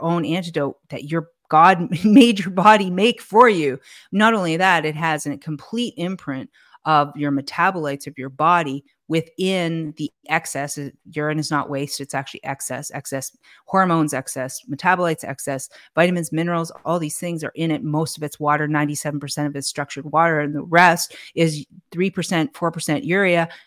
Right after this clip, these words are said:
and the rest are all those important metabolites. And water holds memory, so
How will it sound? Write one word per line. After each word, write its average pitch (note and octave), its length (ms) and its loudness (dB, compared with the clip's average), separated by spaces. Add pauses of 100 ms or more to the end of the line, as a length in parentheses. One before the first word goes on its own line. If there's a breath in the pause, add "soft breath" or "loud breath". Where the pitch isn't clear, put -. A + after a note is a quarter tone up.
(100)
and D#3 100 -2
the E3 40 2
rest E3+ 220 6
are - 140 -4
all E3 200 6
those F3 220 -2 (120)
important F#3+ 600 0
metabolites. E3 760 -2
And A#3+ 340 4 (640)
water F3+ 400 4
holds E3+ 260 -2
memory, F#3 380 0
so C#3+ 380 -4